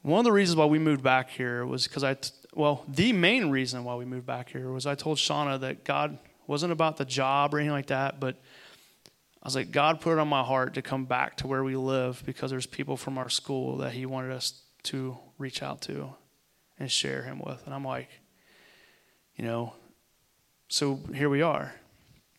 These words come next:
We're driving, and, uh, I'm gonna open this up real quick on my phone to read this to you. I'm not gonna mention the name. Um,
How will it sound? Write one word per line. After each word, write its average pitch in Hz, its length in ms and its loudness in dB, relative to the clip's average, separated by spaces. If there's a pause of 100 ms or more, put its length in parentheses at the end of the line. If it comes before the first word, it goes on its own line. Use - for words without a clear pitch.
(800)
We're 143 160 2
driving, 156 560 6 (800)
and, 139 240 0
uh, 131 260 0
I'm 143 120 -6
gonna 151 100 -2
open 139 180 -4
this 127 160 -4
up 139 200 -8
real 143 100 -6
quick - 220 -12
on 151 40 -8
my - 120 -6
phone - 280 -8
to - 60 -8
read 156 160 -8
this 147 160 -8
to - 120 -8
you. - 120 -6 (580)
I'm 151 80 -2
not 156 140 2
gonna 160 160 2
mention 147 340 -2
the 139 60 -4
name. 127 340 -6 (1500)
Um, 127 420 -6